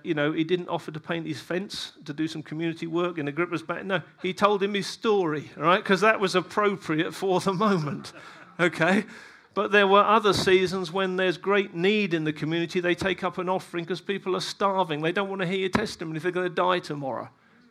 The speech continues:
You know, it's, what's the right, <laughs> or someone comes, comes and, and, and they're desperate to be healed. And they say, "Well, before I heal you, let me just take you back through the Pentateuch and look at," the,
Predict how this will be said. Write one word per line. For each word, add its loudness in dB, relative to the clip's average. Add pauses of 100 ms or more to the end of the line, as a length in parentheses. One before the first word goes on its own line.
You -4
know, -2
it's, -8 (220)
what's -2
the 0
right, 0 (280)
<laughs> -20
or 2
someone 0
comes, -4 (200)
comes -4
and, -4
and, -2
and -2
they're 2
desperate -4
to -2
be 0
healed. 2
And 0
they 0
say, -2
"Well, -2
before -2
I 0
heal 0
you, 0
let -4
me -10
just -10
take -4
you -8
back -2
through -4
the -10
Pentateuch -8
and -10
look -8
at," -8
the, -16